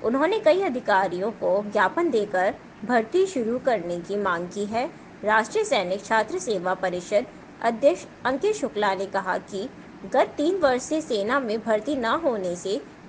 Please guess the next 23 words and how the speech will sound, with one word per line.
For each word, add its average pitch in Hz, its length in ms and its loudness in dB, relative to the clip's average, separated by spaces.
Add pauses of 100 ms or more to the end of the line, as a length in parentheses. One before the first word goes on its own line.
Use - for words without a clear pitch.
युवा 254 280 4
निराश 202 500 2
है। 127 120 -6 (440)
केंद्र 330 280 2
सरकार 196 560 2
के 208 120 -2
समक्ष 185 440 -2 (380)
प्रमुख 339 360 2
मांगे 190 380 2
सेना 240 360 0
भर्ती 214 340 0
परीक्षा, 180 460 -2
सेना 220 420 0
रैली, 190 440 -2 (340)
भर्ती 233 300 2
की 370 160 0
शुरुआत 180 580 0
की 247 120 -4
जाए, 185 260 0
भर्तियों 226 520 0
में 214 220 -2
उम्र 254 380 0 (100)
में 190 200 -4